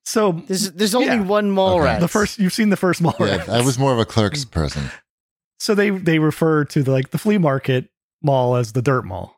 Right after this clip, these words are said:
Speaker 2: The dirt mall, which we have one of those nearby my house. There is a dirt mall.
Speaker 3: Why, is it called
Speaker 1: The
Speaker 3: a
Speaker 1: dirt
Speaker 3: dirt
Speaker 1: mall
Speaker 3: mall
Speaker 1: is
Speaker 3: because it's in the dirt, or it's just because, like,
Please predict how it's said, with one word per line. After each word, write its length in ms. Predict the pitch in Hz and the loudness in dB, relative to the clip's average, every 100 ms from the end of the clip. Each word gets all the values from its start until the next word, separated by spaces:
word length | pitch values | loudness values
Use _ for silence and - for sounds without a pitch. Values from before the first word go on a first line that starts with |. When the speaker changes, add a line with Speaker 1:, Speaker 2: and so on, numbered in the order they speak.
| _ | _
Speaker 2:
The 180 | 127 160 | -6 -2
dirt 200 | 160 123 | 0 0
mall, 220 | 113 110 | -2 -6
which 240 | 131 160 185 | -2 -2 0
we 140 | 208 | 0
have 300 | 196 175 165 | 2 2 2
one 180 | 160 143 | 0 0
of 100 | 139 | 0
those 320 | 131 123 113 | -2 -2 -4
nearby 380 | 120 113 110 107 | -6 -6 -6 -6
my 220 | 104 104 | -4 -6
house. 560 | 101 87 - - - - _ _ _ _ - | -8 -12 -12 -10 -10 -12 _ _ _ _ -4
There 140 | 117 | -2
is 120 | 107 | -2
a 80 | 110 | -2
dirt 280 | 104 101 - | -4 -6 -6
mall. 100 | 110 | -4
Speaker 3:
Why, 40 | 120 | -2
is 140 | 123 | -2
it 80 | 117 | 0
called 160 | 123 - | 0 0
Speaker 1:
The 40 | |
Speaker 3:
a 20 | |
Speaker 1:
dirt 60 | 180 | 2
Speaker 3:
dirt 60 | 113 | 2
Speaker 1:
mall 80 | - | 2
Speaker 3:
mall 160 | 110 113 | 0 0
Speaker 1:
is 80 | |
Speaker 3:
because 580 | 110 104 110 107 104 92 | -2 0 0 0 -2 -4
it's 240 | 95 101 104 | -4 -2 0
in 100 | 98 | 0
the 100 | 87 | 2
dirt, 340 | 98 110 143 | 2 0 -2
or 260 | 107 95 92 | 0 2 2
it's 160 | 82 - | 0 -6
just 120 | - | -8
because, 540 | 90 - 90 87 82 | -8 -2 2 2 0
like, 220 | 90 87 | -2 -4